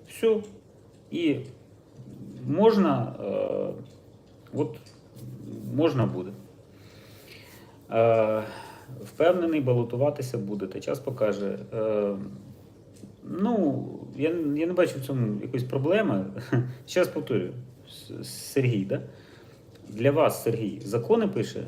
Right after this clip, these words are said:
Коля Котлета в Верховній Раді. Якщо вас це влаштовує, то, то ви точно не на тому стрімі перебуваєте. Е, вам точно не тут. Ну, тому що мене це не влаштовує.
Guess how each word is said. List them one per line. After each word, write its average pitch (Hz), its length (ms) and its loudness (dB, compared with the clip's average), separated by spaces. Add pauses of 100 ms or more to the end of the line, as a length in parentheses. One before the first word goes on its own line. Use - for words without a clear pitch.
(120)
Коля 175 220 4
Котлета 123 400 2
в 92 40 -2
Верховній 95 380 -6
Раді. - 300 -6 (400)
Якщо 127 220 -2
вас 165 140 2
це 170 80 6
влаштовує, 147 640 2 (1080)
то, 123 420 -2 (320)
то 131 100 -2
ви 143 180 4
точно 98 720 2
не 110 140 0
на 131 120 6
тому 131 240 4
стрімі 110 520 0 (200)
перебуваєте. 117 800 0 (960)
Е, 98 380 -8 (280)
вам 139 220 2
точно 131 340 0
не 95 100 2
тут. - 200 -8 (440)
Ну, 107 340 -4
тому 117 160 -2
що 95 200 -8 (960)
мене 131 240 2
це - 120 -2
не 123 100 2
влаштовує. 95 600 -2